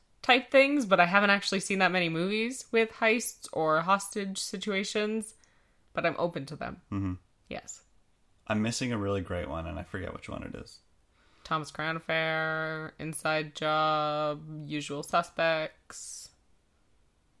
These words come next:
Speaker 1: Although that one's kind of just more of, like, a robbery movie, I
Speaker 2: Yeah.
Speaker 1: guess.
Speaker 2: Thomas Crown Affair is great. That is a very good heist movie. More of a,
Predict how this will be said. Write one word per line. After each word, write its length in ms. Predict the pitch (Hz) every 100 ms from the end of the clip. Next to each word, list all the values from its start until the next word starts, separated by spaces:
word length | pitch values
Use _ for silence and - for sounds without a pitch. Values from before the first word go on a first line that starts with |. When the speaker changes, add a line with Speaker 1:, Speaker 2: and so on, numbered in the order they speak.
| _ _ _ _ _
Speaker 1:
Although 180 | - 170
that 140 | 175 165
one's 160 | 165
kind 220 | - 170
of 60 | 156
just 220 | 147 147
more 140 | 147 139
of, 60 |
like, 220 | 147 -
a 460 | - 65 - - 180 - _ _ _ _ _
robbery 760 | - 127 123 165 151 160 160 160
movie, 340 | 160 165 170
I 40 | 175
Speaker 2:
Yeah. 120 | -
Speaker 1:
guess. 380 | 202 214 - - _ _ _ _
Speaker 2:
Thomas 280 | - 123 156
Crown 220 | - 104
Affair 220 | 110 90
is 140 | 85 87
great. 460 | - 87 82 73 - _ _ _ _ -
That 160 | - 95
is 140 | 95
a 40 | 92
very 280 | 92 95 98
good 380 | 104 95 92 92 -
heist 360 | 98 90 - -
movie. 500 | 95 90 92 92 - _ _
More 340 | 139 127 143
of 100 | 135 120
a, 340 | 113 101 92